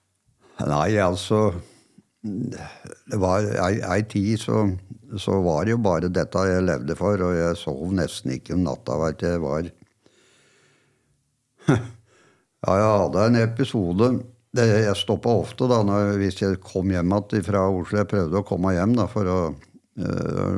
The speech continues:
nesten ikke brukt hotell. Og da stoppet jeg jo etter veien, kjørte vindusruta halvveis ned, og så sto jeg bordover i,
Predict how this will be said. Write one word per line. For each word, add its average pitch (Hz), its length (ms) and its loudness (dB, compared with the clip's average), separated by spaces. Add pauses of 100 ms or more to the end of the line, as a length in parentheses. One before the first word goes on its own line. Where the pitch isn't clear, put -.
nesten 92 340 -2
ikke 95 160 -4
brukt 95 240 -4
hotell. 98 380 -2 (1700)
Og 95 300 2
da 87 160 2
stoppet 85 480 -2
jeg 95 60 2
jo 107 100 2
etter 113 240 0
veien, 101 380 2
kjørte 107 340 -2
vindusruta 95 720 -2
halvveis 95 480 -2
ned, 95 160 0
og 110 160 0
så - 160 -4
sto 90 260 -8
jeg 98 200 0
bordover 95 400 0
i, 92 400 0